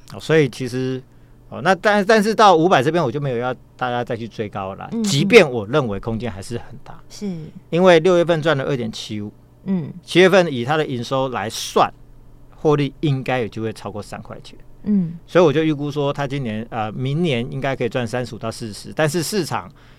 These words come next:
Speaker 1: 就，我就，我就说很好玩嘛。
Speaker 2: 嗯。
Speaker 1: 两百出头，三百的时候，没有太多人看好。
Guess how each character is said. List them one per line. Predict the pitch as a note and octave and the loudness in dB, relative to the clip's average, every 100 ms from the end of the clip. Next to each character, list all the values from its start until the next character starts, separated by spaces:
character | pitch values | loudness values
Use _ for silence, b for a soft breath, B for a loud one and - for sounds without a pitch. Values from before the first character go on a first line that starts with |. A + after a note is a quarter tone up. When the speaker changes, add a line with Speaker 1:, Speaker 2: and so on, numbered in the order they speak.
| b b | b b
Speaker 1:
就， | C#3 | -8
我 | C3+ | -6
就， | A#2 F2 | -8 -10
我 | A#2 | -10
就 | A#2 | -6
说 | D3 | -4
很 | B2+ | -2
好 | C3 F#2+ | -4 -6
玩 | E2+ | -8
嘛。 | F2 F#2 - | -14 -16 -4
Speaker 2:
嗯。 | G#3 C#3+ - - - - - - - - - F4+ - - | -4 -4 -10 -20 -20 -20 -20 -20 -20 -20 -20 -18 -14 -2
Speaker 1:
两 | D3 | 2
百 | F#3 D3 | 4 2
出 | E3 E3+ | 2 0
头， | D3 | 0
三 | C#3+ D#3+ | 0 0
百 | D3 | 0
的 | A#2 | -2
时 | G#2+ B2 | -4 -2
候， | C3+ C3 A#2 A2 - | 2 2 0 -2 -6
没 | C3 | -4
有 | C#3 | -2
太 | B2 | -2
多 | A#2 | -2
人 | G#2 | -4
看 | G2 A2+ G2 | -6 -10 -10
好。 | E2+ | -16